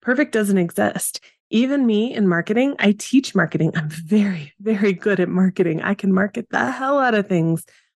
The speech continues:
but there are certain pieces of marketing that I'm not an expert at, and I'm okay with that. Now, could I learn them? Yeah, I definitely could. And there are some that I am learning,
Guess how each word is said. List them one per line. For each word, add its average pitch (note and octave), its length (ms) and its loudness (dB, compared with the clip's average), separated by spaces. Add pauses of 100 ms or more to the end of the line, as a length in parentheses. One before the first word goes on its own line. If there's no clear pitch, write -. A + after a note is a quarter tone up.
but A3 120 -4
there A#3+ 160 2
are B3 60 0
certain B3 320 0
pieces A3 420 -2
of G3 60 2
marketing G3 480 2
that A3+ 100 -2
I'm G3+ 260 2
not E3+ 280 0
an E3+ 120 4
expert - 400 -4
at, - 300 -2 (380)
and A3+ 140 0
I'm C#4+ 180 2
okay C#4 340 -2
with D4 220 0
that. D#3+ 200 0
Now, F3+ 200 2
could A#3 240 -2
I C4 100 2
learn G3 300 2
them? C#4 200 0 (240)
Yeah, E4 260 2 (200)
I G3+ 140 4 (100)
definitely G3+ 480 2
could. - 380 -2 (320)
And G#3 160 4
there A3 180 2
are A3+ 80 2
some B3+ 320 0
that C4 80 -2
I A#3 100 2
am D#4 300 0
learning, E3 420 -4